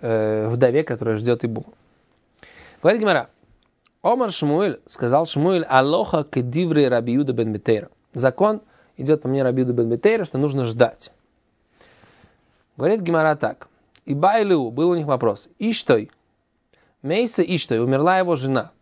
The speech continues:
То есть, если умре-, умрёт эта невеста, Мау бы Явим той, может ли он жениться на этой,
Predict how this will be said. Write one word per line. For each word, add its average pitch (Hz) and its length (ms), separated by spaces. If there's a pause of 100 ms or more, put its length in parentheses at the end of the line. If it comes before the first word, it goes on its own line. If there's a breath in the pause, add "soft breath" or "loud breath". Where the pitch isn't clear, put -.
(140)
То - 60
есть, - 160
если 180 220
умре-, 147 280
умрёт 151 360
эта 143 160
невеста, 131 440
Мау 147 280
бы 156 100
Явим 113 300
той, - 180 (300)
может 143 360
ли 139 60
он 127 120
жениться 123 360
на 117 180
этой, 117 320